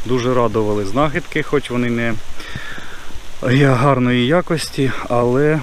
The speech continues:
було, я гадаю, цікаво. Для мене це доставило масу задоволення, тому що кожна знахідка для грибника — це, е, якби радість і, і релакс.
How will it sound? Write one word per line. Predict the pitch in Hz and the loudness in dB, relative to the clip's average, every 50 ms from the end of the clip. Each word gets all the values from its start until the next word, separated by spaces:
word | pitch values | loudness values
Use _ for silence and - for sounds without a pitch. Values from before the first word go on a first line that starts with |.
| 123 | -2
було, | 120 113 104 113 120 120 120 131 143 143 139 139 - - - - - - - - - 101 | -4 -2 0 0 2 2 4 4 4 4 2 2 0 0 -2 -2 -4 -10 -10 -8 -6 -4
я | 110 113 110 | -2 -2 0
гадаю, | 110 113 110 107 117 117 120 120 113 113 104 - - - | 0 0 -2 0 0 2 2 2 2 0 -2 -4 -4 -2
цікаво. | - - 180 - 208 208 202 190 147 110 - - - - - - - - - - | -2 0 0 2 2 0 2 2 0 0 0 -2 -4 -6 -6 -6 -6 -8 -6 -2
Для | - 135 | -2 0
мене | 135 135 123 120 113 107 | 0 2 0 0 -2 -4
це | - - - 113 107 107 110 - - - - | -4 -2 -2 -2 -2 -2 -4 -4 -6 -4 -4
доставило | 117 123 - - - 117 110 104 101 104 101 101 - - - - - - 101 95 - 92 95 | -4 -2 -2 0 2 2 2 2 2 0 0 0 -2 -4 -4 -6 -6 -6 -8 -8 -6 -6 -4
масу | 117 117 - - - 98 | -4 -4 -4 -4 -4 -2
задоволення, | 92 104 101 104 104 104 107 113 123 135 147 156 156 147 | 0 0 0 -2 -2 -2 -2 -2 -2 -2 -2 -2 -2 0
тому | - 147 131 127 | 0 2 2 0
що | 117 - - | 0 -4 -6
кожна | - - 131 123 107 107 107 | -4 -2 -2 0 0 0 -2
знахідка | 101 104 110 107 101 - 101 - 104 95 | -2 -2 -2 -2 -2 -4 -4 -4 -6 -6
для | 95 98 101 | -4 -4 -2
грибника — | 95 95 101 98 98 98 92 - 117 117 123 | -2 0 0 0 0 0 0 0 0 0 0
це, | - - 110 | -2 -4 -4
е, | 110 104 104 - - - - - - - - - - - - - - 98 98 101 98 95 98 95 90 92 92 95 | -4 -4 -4 -4 -6 -4 -6 -4 -4 -4 -4 -2 0 0 0 -2 -4 -4 -4 -4 -4 -6 -6 -6 -6 -4 -4 -2
якби | 98 98 101 - - - 92 92 | -2 -4 -6 -8 -8 -8 -4 -2
радість | 104 110 127 - - 107 104 - - - - | -2 -2 0 -2 -2 -2 -4 -6 -4 -4 -2
і, | - 98 95 90 95 95 95 92 - - - - - 107 | -2 -2 -2 -4 -6 -6 -4 -2 -2 -2 -2 -4 -4 -6
і | 107 107 107 107 104 104 104 - - - - 117 | -8 -8 -6 -4 -4 -4 -2 -2 -2 -2 -2 -2
релакс. | 107 104 104 123 143 147 - - | 0 0 0 0 0 0 0 -2